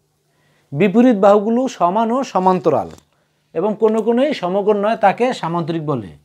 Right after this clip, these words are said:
বিপরীত বাহুদ্বয়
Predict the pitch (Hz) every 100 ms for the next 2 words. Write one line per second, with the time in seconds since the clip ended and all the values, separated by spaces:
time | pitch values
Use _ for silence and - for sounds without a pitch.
0 | _ _ _ _ _ _ _ _ _ _
1 | _ _ _ _ _ - 113 147 165 175
2 | 170 170 214 233 - - _ _ _ -
3 | _ _ - _ _ _ - _ - _
4 | _ _ _ _ _ _ _ _ _ -
5 | 117 127 139 135 143 135 131 123 135 160
6 | 202